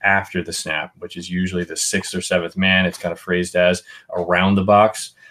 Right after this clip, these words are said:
Um, that is, I think that's, we'll immediately see the change. Um,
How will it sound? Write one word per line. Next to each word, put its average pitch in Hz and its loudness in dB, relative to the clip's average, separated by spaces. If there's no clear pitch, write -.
Um, 87 -2
that 90 2
is, 87 -2
I 90 2
think 92 -2
that's, 87 0
we'll 90 -6
immediately 92 0
see 95 -6
the 90 -6
change. 90 -4
Um, 87 -6